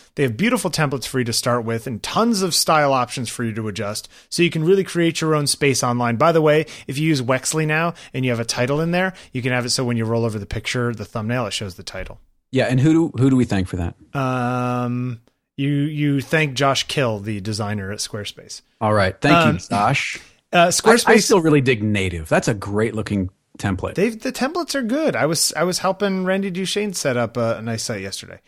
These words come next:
Speaker 1: Uh, so
Speaker 2: Nice.
Speaker 1: you can really create your own space online by, by adapting and adjusting all these different styles and things that are easy little sliders. It's easy for anybody.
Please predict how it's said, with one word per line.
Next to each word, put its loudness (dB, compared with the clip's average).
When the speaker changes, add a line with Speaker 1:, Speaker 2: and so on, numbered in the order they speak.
Speaker 1:
Uh, 2
so 4
Speaker 2:
Nice. 2
Speaker 1:
you 0
can 0
really 4
create 2
your 4
own 2
space 2
online 2
by, 4
by -2
adapting 0
and 0
adjusting 0
all 0
these -2
different -6
styles -2
and -4
things -4
that -4
are -6
easy 0
little -4
sliders. 0
It's -10
easy -2
for -6
anybody. -4